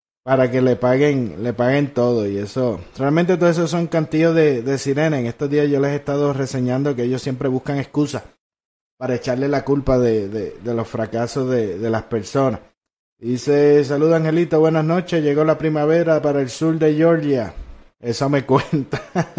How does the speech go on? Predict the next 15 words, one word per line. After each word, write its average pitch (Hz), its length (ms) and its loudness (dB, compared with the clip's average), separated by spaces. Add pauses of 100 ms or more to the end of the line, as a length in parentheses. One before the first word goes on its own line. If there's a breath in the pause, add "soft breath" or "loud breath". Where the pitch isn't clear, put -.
(400 loud breath)
Alina 151 400 4
P. 160 160 0
Portales, 160 680 4
buenas 151 300 0
noches. 156 480 0
Dice, 135 240 -2
"La 135 100 0
verdad 135 280 0
es 151 60 -4
que 165 120 -2
Arecibo 156 420 0
lleva 156 400 0
años 160 440 -2
de-, 139 160 -2 (260)
destruido. 147 1000 0